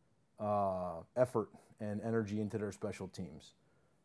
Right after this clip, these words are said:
Why do it through the lens of blocking kicks? It's a big play in the game. It's obvious for the kids to see what can happen,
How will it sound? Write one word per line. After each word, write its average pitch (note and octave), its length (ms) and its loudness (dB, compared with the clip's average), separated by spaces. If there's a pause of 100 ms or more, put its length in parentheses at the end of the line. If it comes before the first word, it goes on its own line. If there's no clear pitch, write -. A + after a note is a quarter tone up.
(3750)
Why D3+ 380 12
do D#3+ 280 10
it E3 180 10
through D#3 100 8
the C3+ 120 10
lens C#3+ 320 10
of G#2 180 8
blocking C3+ 540 8
kicks? - 600 6 (2250)
It's C3+ 140 4
a B2+ 40 8
big C#3+ 300 12
play E3 160 12
in D3+ 80 8
the C#3 60 8
game. C3 560 6 (340)
It's A#2 200 -4 (100)
obvious D3+ 440 12
for D#3 100 2
the C3+ 80 2
kids B2 240 6
to B2+ 60 2
see D#3 160 0
what C#3 180 6
can A#2+ 120 4
happen, A#2 540 6